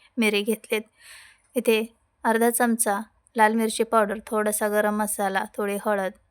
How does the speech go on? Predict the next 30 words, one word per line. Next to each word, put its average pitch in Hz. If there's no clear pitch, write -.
अर्धा 208
चमचा 208
धना 220
पावडर 220
आणि 214
थोडासा 208
आपण 208
पावभाजी 214
मसाला 208
घेतलेला 208
आहे 208
किंवा 220
तुम्ही 214
मिसळ 220
पाव 214
मसाला 202
वापरू 214
शकतात. 202
आता 247
आपण 240
फोडणी 226
करून 220
घेऊया. 202
तर 208
कढईमध्ये 208
दोन 220
पळी 220
तेल 214
टाकून 214
घ्यायचे, 208